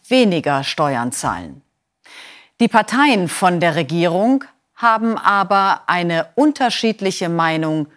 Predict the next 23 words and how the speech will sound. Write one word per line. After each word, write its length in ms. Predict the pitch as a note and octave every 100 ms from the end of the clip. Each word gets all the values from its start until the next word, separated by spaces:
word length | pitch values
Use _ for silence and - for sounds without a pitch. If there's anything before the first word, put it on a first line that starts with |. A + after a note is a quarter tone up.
| _
zu 240 | - - C4+
den 260 | F3+ D#3
neuen 360 | D#3 D#3 D3 C3+
Gesetzen. 640 | C#3+ D3+ C3+ - C3 F2+ - _ _ _ _ - - - - _ -
Die 80 | A#3+
Parteien 560 | G3+ - B3+ C#4+ B3
von 260 | - F3 D#3+
der 160 | D3+
Regierung 560 | D3 C#3+ F#3+ F#3+ F#3 F#3
sind 460 | D3 D#3+ D3 - C#3+
die 260 | C3 A#2+
C 260 | - - A#3
D 140 | A#3+
U, 340 | - A3 A3+ - _ _ -
die 140 | C#3
C 240 | - A3
S 200 | G3 F3+
U 280 | - F3+ E3+ D#3 _ _
und 220 | G3 F#3+
die 200 | B3 -
S 180 | D#3 -
P 140 | - D3+
D. 260 | C#3+ F#2+